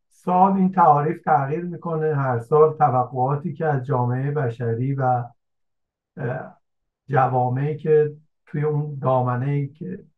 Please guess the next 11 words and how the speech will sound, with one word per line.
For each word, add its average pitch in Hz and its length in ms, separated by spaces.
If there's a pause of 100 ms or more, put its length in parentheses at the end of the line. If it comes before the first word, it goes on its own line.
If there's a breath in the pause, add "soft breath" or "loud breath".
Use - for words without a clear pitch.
قرار 123 520
می‌گیرن 123 720 (460)
تغییر 139 440
می‌کنه. 131 560 (720)
به 131 100
طور 147 260
مثال 147 360
برابری 131 680
زن 123 280
و 117 80
مرد، 139 440